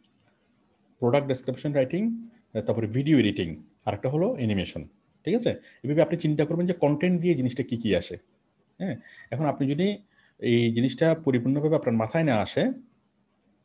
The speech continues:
ঠিক আছে, তাহলে আপনি একটু Google-এ সার্চ করতে পারেন যে what is content, হ্যাঁ, যে কন্টেন্টের মধ্যে কি কি ইনক্লুড আছে,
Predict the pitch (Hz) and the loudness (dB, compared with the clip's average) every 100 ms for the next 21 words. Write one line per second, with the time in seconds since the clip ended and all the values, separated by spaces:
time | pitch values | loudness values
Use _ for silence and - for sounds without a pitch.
0 | _ 165 240 143 143 135 135 123 143 127 | _ -2 0 0 2 0 0 -2 0 0
1 | 127 147 139 - 147 151 156 220 135 113 | 2 0 0 -2 -4 0 2 2 0 0
2 | 123 117 117 101 92 85 80 - _ _ | 0 -2 -4 -4 -2 -6 -6 -18 _ _
3 | 202 131 - _ _ - 113 131 131 147 | -6 -6 -8 _ _ -12 -2 0 0 0
4 | 160 160 214 147 143 120 113 95 87 - | 0 0 -2 -2 0 0 0 -2 -2 -4